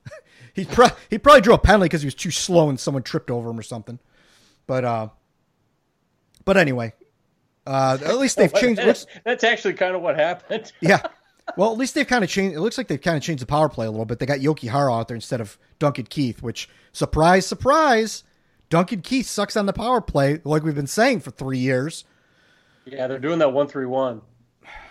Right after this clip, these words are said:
Speaker 1: Yeah.
Speaker 2: That's, yeah, they're trying to do it anyway.
Speaker 1: Yeah, it's not going too well, but, uh,
Speaker 2: Ah, and there it comes out of the zone. So, yeah.
Speaker 1: Yeah. Well, yeah. There you go. Kane, yeah, all right. Well, whatever. So, Fortin's making his N H L debut tonight. That's your boy, Alexander Fortin.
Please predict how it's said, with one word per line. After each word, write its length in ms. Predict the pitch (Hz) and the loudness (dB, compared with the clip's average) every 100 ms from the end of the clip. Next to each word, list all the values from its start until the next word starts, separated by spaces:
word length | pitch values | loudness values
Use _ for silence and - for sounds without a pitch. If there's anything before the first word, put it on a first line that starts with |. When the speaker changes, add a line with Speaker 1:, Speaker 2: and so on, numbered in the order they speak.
| - | -14
Speaker 1:
Yeah. 280 | 120 110 104 - - | -8 -6 -8 -12 -20
Speaker 2:
That's, 200 | 120 131 _ - | -20 -20 _ -18
yeah, 160 | 127 127 | -12 -10
they're 120 | 127 | -6
trying 280 | 147 147 120 | 0 0 0
to 80 | 107 | -8
do 140 | 104 | -12
it 60 | 101 | -10
anyway. 380 | 98 95 95 - _ _ _ - | -12 -12 -14 -16 _ _ _ -8
Speaker 1:
Yeah, 160 | 160 139 - | -6 -6 -8
it's 220 | 120 - | -18 -6
not 140 | 156 151 | -4 0
going 240 | 131 113 | -2 -2
too 160 | 117 110 | -6 -6
well, 260 | 113 101 | -4 -4
but, 180 | 104 107 | -8 -10
uh, 40 | 127 | -4
Speaker 2:
Ah, 400 | 123 123 123 120 | 0 2 4 2
and 80 | 117 | 0
there 120 | 113 110 | -2 -8
it 80 | |
comes 180 | 113 101 | -12 -8
out 140 | 98 90 | -6 -6
of 80 | |
the 100 | 85 | -10
zone. 280 | 82 78 80 _ | -16 -16 -16 _
So, 520 | - 147 143 135 123 - - - _ - | -12 -6 -4 -4 -6 -14 -20 -20 _ -20
yeah. 60 | - _ _ - | -20 _ _ -14
Speaker 1:
Yeah. 140 | 110 - _ | -12 -14 _
Well, 180 | - 131 123 | -14 -14 -14
yeah. 100 | 120 - _ _ _ | -16 -20 _ _ _
There 120 | 131 | -16
you 40 | 120 | -14
go. 220 | 110 101 | -12 -14
Kane, 560 | - 135 139 139 135 131 | -8 -6 -4 -4 -6 -8
yeah, 320 | 110 107 110 | -10 -10 -12
all 300 | 104 104 104 | -14 -14 -14
right. 140 | 101 - | -14 -12
Well, 180 | 143 131 | -10 -6
whatever. 360 | 139 123 110 - _ - - - _ | -4 -4 -4 -10 _ -20 -20 -20 _
So, 220 | - 220 | 6 6
Fortin's 480 | - 233 226 233 185 | 6 6 6 2 0
making 320 | 196 196 185 | 0 0 0
his 240 | 170 147 156 | 0 -2 -2
N 100 | 156 | -2
H 140 | 143 | 0
L 80 | 139 | -2
debut 340 | 127 127 180 214 | -2 -2 2 4
tonight. 280 | 208 202 196 | 4 2 0
That's 200 | - 139 | -4 -4
your 80 | |
boy, 400 | 117 170 180 180 123 | 2 6 6 6 0
Alexander 400 | 117 131 117 - | -6 -4 -6 -4
Fortin. 420 | 160 160 175 | -2 0 0